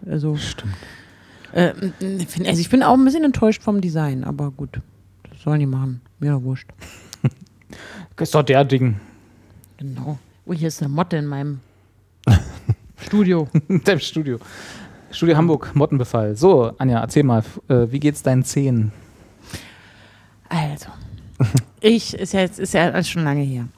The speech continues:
Speaker 1: Aber ich finde auch, die Zuschauer sollten, sollten wirklich darüber in Kenntnis gesetzt werden, wie jetzt der aktuelle Stand ist, weil ich mich auch an der Stelle nochmal gern bedanken möchte für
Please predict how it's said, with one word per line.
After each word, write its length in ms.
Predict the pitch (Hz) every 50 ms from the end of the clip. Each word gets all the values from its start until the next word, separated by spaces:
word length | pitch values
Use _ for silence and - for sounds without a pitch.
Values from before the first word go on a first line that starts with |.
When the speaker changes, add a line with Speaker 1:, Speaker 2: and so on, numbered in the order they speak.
| - -
Speaker 1:
Aber 240 | - 185 185 190 180
ich 140 | 185 - -
finde 240 | - 214 220 208 156
auch, 60 | 175
die 120 | - 196 175
Zuschauer 420 | - - 214 - - 190 185 180
sollten, 440 | 156 180 180 175 180 180 165 - - -
sollten 340 | - 175 180 185 160 185 180
wirklich 220 | 165 - - 180 -
darüber 200 | 180 156 151 165
in 100 | 131 147
Kenntnis 360 | - - 185 - - 185 -
gesetzt 440 | - 190 165 180 180 175 - - -
werden, 280 | 180 170 170 170 170 156
wie 80 | 156
jetzt 180 | 156 151 - -
der 80 | -
aktuelle 280 | - - - 160 143 151
Stand 280 | 151 - 185 180 190 190
ist, 120 | 185 -
weil 100 | 175 170
ich 80 | 165 -
mich 180 | 170 151 -
auch 80 | - 165
an 100 | 175 170
der 100 | 165 180
Stelle 160 | - - 170
nochmal 200 | 170 160 160 160
gern 200 | 139 156 160 160
bedanken 340 | 165 - 156 165 - - 180
möchte 280 | 175 170 160 - 180
für 360 | 160 - - 165 160 160 160